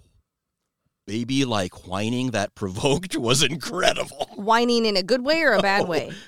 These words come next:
Speaker 2: Oh, they said it was
Speaker 1: "What the
Speaker 2: gross?
Speaker 1: hell is
Speaker 2: Oh.
Speaker 1: this?"
Speaker 2: Oh.
Speaker 1: <laughs>
Speaker 2: Oh, okay.
Speaker 1: Yeah.
Speaker 2: Oh, yeah.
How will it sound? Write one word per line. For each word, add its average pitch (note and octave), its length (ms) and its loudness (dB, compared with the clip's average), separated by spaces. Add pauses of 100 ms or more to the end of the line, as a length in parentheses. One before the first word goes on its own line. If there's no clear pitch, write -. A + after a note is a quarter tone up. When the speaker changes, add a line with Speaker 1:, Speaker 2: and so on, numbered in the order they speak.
Speaker 2:
Oh, G#3 60 -2
they G#3 120 2
said A#3 160 2
it - 60 2
was G#3 100 2
Speaker 1:
"What - 20 -8
the - 60 -12
Speaker 2:
gross? G#3 580 4
Speaker 1:
hell B3+ 260 -6
is G4+ 80 -2
Speaker 2:
Oh. G3 200 0 (440)
Speaker 1:
this?" G#4 280 -8
Speaker 2:
Oh. G3 1200 0
Speaker 1:
<laughs> E4+ 160 -12
Speaker 2:
Oh, F3+ 540 2
okay. C3 360 -10 (480)
Speaker 1:
Yeah. - 180 -10
Speaker 2:
Oh, G3+ 280 2
yeah. F3+ 300 -2